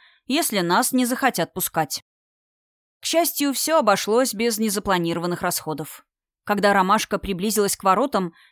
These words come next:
круглый страж подошел к нашей повозке. Его друг как раз о чем-то разговаривал с торговцем тканями. «Надолго в Дакир?»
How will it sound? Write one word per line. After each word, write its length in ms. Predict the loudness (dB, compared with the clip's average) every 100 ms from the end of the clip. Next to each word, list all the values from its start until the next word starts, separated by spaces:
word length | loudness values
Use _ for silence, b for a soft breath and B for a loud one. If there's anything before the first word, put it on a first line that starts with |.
| b
круглый 380 | -2 2 2 0
страж 420 | 0 2 0 0
подошел 420 | 0 0 2 -2
к 80 | 0
нашей 260 | 0 0 -2
повозке. 680 | -2 -2 -4 -4 -4 -6 -12 _ _ _ _ -2
Его 260 | 2 2
друг 360 | 2 2 0 0
как 220 | 0 2
раз 220 | 4 4
о 100 | 2
чем-то 340 | 0 -2 0 0
разговаривал 720 | 2 2 2 4 2 2 0
с 80 | 0
торговцем 500 | 0 0 -2 -2 -2
тканями. 600 | 0 0 0 -2 -4 -8 _ _ _ _ _ _ _ _ _ _
«Надолго 500 | 2 4 6 4 4
в 60 | 4
Дакир?» 420 | 2 2 -2 -4